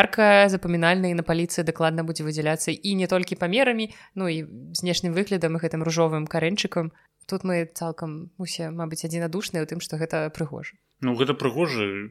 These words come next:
Speaker 2: паўтаруся, зроблены класны журнал, проста аб-, быццам бы аблеплены сцікерамі з усіх бакоў, і сцікеры такія даволі прыгожыя і пазнавальныя, дзесьці Дарт Вейдер, дзесьці нават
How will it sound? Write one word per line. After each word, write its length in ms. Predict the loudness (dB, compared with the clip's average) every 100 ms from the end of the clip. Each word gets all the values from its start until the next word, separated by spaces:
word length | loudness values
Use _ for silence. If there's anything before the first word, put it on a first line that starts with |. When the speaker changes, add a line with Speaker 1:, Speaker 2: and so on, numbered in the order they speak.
| -10
Speaker 2:
паўтаруся, 480 | -6 -4 -4 -4 -4
зроблены 560 | -2 -2 0 0 -2
класны 400 | 0 0 0 -2
журнал, 400 | -2 -2 0 0
проста 320 | -4 -6 -4
аб-, 240 | -4 -6 -8
быццам 540 | -8 -4 -4 0 0
бы 80 | 2 2
аблеплены 640 | 0 -2 -4 0 0 0
сцікерамі 640 | 0 -2 -2 -2 -2 0 0
з 80 | -2
усіх 320 | -4 -4 -4
бакоў, 480 | -4 0 0 0 -8 -16 -16 -8
і 140 | -4
сцікеры 560 | -2 -2 -4 -4 -4 -6
такія 720 | -8 -10 -8 -6 -6 -6 -8
даволі 560 | -10 -4 -4 -2 -4 -4 -4
прыгожыя 640 | -2 0 0 2 2 2
і 240 | 2 0 0
пазнавальныя, 880 | 0 2 4 6 6 4 0 -2 -4
дзесьці 320 | -4 -4 -4
Дарт 320 | 2 0 0
Вейдер, 320 | -2 -2 0 -4
дзесьці 400 | -6 -8 -6 -6
нават 260 | -6 -8